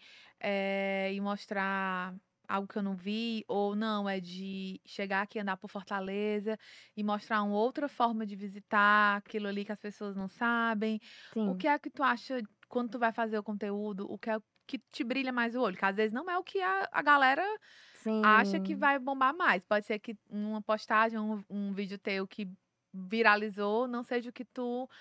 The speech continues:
Speaker 1: gostou mais de fazer, né?
Speaker 2: Sim, é verdade, é verdade. O que brilha meus olhos é viajar pelo Ceará, né?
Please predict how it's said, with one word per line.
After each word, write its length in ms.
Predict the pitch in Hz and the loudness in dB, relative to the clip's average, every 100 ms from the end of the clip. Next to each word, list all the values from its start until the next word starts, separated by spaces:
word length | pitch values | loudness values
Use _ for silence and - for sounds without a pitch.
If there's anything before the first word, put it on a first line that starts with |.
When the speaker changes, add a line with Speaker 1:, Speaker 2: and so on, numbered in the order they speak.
| _ | _
Speaker 1:
gostou 280 | 226 233 262 | -2 0 0
mais 200 | 240 226 | -2 -4
de 60 | - | -4
fazer, 340 | 226 214 190 | -4 -4 -6
né? 240 | 180 185 185 - | -6 -12 -14 -2
Speaker 2:
Sim, 200 | 233 214 | 2 2
é 60 | |
verdade, 580 | 196 208 269 240 202 - | 2 2 4 4 2 -2
é 80 | 196 | -4
verdade. 460 | 208 233 202 190 - | 0 2 0 -2 -6
O 60 | |
que 200 | - - | -6 -4
brilha 320 | 254 254 311 339 | -2 0 0 2
meus 160 | 302 | 4
olhos 220 | 285 262 285 | 4 4 2
é 80 | 277 | 0
viajar 460 | 285 285 220 247 - | 0 2 2 0 -2
pelo 240 | 226 208 | -2 -2
Ceará, 400 | 220 208 196 190 - _ | -4 -4 -2 -4 -6 _
né? 240 | 202 190 | -8 -6